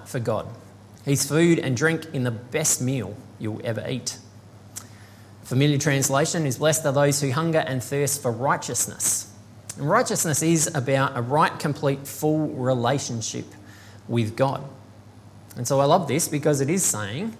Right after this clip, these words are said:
are we hungry for more of God? Is God our overwhelming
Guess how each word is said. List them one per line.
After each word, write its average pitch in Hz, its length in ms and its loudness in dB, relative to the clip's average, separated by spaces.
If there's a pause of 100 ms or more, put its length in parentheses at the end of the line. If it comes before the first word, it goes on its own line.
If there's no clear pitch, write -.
are 180 180 -4
we 202 140 -2
hungry 156 640 -2 (420)
for 135 120 2
more 139 340 2
of 107 160 -4
God? 113 340 0 (1080)
Is 139 200 0
God 165 320 2
our 139 340 0
overwhelming 127 800 0